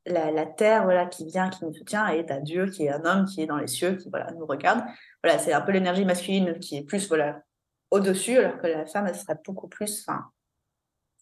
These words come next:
dans le « je suis avec vous », voilà, ce côté un peu plus maternel, et cetera. Donc, l'énergie masculine, bien sûr, existe chez tout le monde. <laughs> Il y a toujours un peu cette partie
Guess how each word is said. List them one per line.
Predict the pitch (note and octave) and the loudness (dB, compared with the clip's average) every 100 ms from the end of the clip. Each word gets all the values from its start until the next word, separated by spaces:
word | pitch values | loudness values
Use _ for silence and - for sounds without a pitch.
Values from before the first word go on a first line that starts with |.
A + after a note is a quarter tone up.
| _ | _
dans | F3 F3 | 2 4
le « | E3 E3+ G3+ - | 4 2 2 0
je | D#3+ | -6
suis | - F3 | -2 0
avec | D#3 C#3+ | 0 -2
vous », | D#3 F#3 | -4 -2
voilà, | F#3 D#3 | 0 -2
ce | - - | -4 -12
côté | - D#3+ F#3 | -14 -8 -8
un | E3 | -6
peu | D3+ | -8
plus | F#3 - | -8 -8
maternel, | E3 D#3+ - F3 F3+ | -8 -10 -10 -8 -8
et | F#3+ | -10
cetera. | - A#3 - _ - _ _ _ _ _ _ - | -14 -18 -18 _ -20 _ _ _ _ _ _ -10
Donc, | F3 G#3 G#3 - - | -2 0 0 -2 -6
l'énergie | - G3+ A#3 A#3+ A#3 | 2 6 8 6 6
masculine, | A#3 G#3+ - A#3 A3+ | 4 2 0 4 4
bien | F#3 | 4
sûr, | F#3+ - G3+ - _ _ | 0 -2 -4 -6 _ _
existe | - F#3 G3 - | 0 4 2 0
chez | - F3 | -6 -6
tout | D#3 | -4
le | E3+ | 2
monde. | A#3+ A#3 | 4 6
<laughs> | B3+ A3+ | 6 6
Il | |
y | G#3 | 4
a | |
toujours | - A3 | 4 2
un | G3+ | 2
peu | G3 A3 | 2 0
cette | G#3 - | 0 -2
partie | F#3+ F#3+ A3+ G3+ F3 | -2 -2 0 0 0